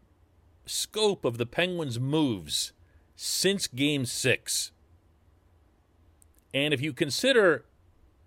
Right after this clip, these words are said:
Ron Hextall letting Jared McCann go, which is basically what that was, and if you consider Ron Hextall letting Brandon Tanev go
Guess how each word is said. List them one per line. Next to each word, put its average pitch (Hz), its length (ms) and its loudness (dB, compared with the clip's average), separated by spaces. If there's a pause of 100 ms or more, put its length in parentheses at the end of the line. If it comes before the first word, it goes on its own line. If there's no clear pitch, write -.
(1000)
Ron 156 360 2
Hextall 123 800 4
letting 131 480 6 (580)
Jared 123 380 6
McCann 117 680 2
go, 104 280 6
which 90 240 -4
is 87 140 -8 (320)
basically 101 500 -2
what 92 220 -6
that 92 180 -4
was, 90 460 -4 (1040)
and 127 220 2
if 127 80 -8
you 156 100 -4
consider 185 640 8
Ron 147 340 2
Hextall 143 640 6 (1400)
letting 139 420 8
Brandon 127 420 6
Tanev 190 600 6
go 98 320 0